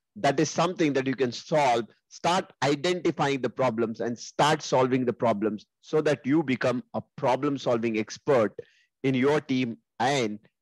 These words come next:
in your organization. Number four, take new initiatives. Now, when we talk about initiatives, a lot of people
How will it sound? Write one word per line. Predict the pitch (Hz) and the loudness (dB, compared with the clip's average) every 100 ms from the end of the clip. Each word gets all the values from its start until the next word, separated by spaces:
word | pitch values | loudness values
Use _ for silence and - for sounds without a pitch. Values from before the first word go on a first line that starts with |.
| - | -4
in | |
your | 113 113 | 2 4
organization. | 110 110 104 104 101 131 143 110 - _ _ _ _ - | 2 2 0 -2 0 0 -2 -8 -12 _ _ _ _ -4
Number | 131 190 | 0 2
four, | 202 160 113 - _ _ | 4 4 2 -2 _ _
take | - 185 190 - | 0 2 0 -2
new | 127 135 160 170 151 - | -2 2 2 2 -2 -4
initiatives. | 143 151 - 147 131 101 - - _ _ _ _ _ _ - | -2 -2 0 -2 -2 -4 -6 -20 _ _ _ _ _ _ -6
Now, | 127 156 | 0 2
when | 160 160 | 2 0
we | 185 | 0
talk | 220 175 170 | 0 0 0
about | 156 135 - | 0 -2 -2
initiatives, | - 175 196 - 151 127 107 98 _ _ _ - | -4 0 0 0 -2 -2 -4 -6 _ _ _ -8
a | 117 | 0
lot | 151 185 | 2 2
of | 190 - | 0 0
people | 147 127 143 131 | 0 2 0 0